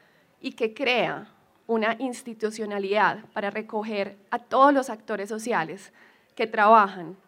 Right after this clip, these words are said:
por la cultura y por la construcción de paz en nuestra ciudad. Entonces, aquí estamos, felices de anunciar estas escuelas. Muchas gracias por, por generar estos procesos y hacerlo realidad,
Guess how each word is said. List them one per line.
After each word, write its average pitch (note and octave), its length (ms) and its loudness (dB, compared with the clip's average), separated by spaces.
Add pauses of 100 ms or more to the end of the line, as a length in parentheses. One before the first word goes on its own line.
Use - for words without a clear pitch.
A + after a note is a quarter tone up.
(300)
por G#3+ 160 2
la G3+ 200 -4
cultura B3 440 -2
y B3+ 60 -8
por A#3+ 200 -8
la G#3+ 220 2
construcción A3 600 -4
de F3+ 100 -10
paz G#3 300 -2
en G#3+ 80 -10
nuestra G3+ 280 -12
ciudad. F3+ 380 -8 (640)
Entonces, A3 560 -4
aquí A#3 220 -6
estamos, C4+ 760 2 (400)
felices A3+ 460 -4
de A3 400 -2
anunciar A3 580 -2
estas A#3+ 300 -6
escuelas. A#3 520 -4
Muchas A3 320 -12
gracias A3 440 0
por, G3+ 320 -8 (380)
por G#3+ 260 0
generar A3 500 2
estos A#3 260 -4
procesos G#3 540 -4
y A3 300 -10
hacerlo G#3 420 -6
realidad, G3 560 0